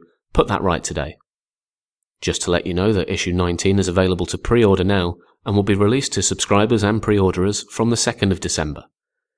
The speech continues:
It contains our usual blend of the esoteric and the enduring.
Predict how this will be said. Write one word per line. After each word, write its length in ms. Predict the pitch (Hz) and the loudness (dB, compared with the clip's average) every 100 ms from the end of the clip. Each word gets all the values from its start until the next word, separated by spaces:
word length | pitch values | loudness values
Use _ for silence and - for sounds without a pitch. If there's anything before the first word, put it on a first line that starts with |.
| _ _ _ | _ _ _
It 180 | - - | -14 -8
contains 420 | 92 85 87 92 | -6 -2 0 0
our 80 | 87 | 0
usual 380 | 82 98 104 98 | 2 4 4 4
blend 320 | 87 92 113 | 2 0 0
of 80 | 95 | -2
the 160 | 87 87 | -2 -2
esoteric 500 | 82 87 95 110 98 | -4 -2 -2 0 0
and 120 | 90 | 0
the 100 | 87 | 0
enduring. 480 | 85 95 90 85 | 0 2 2 0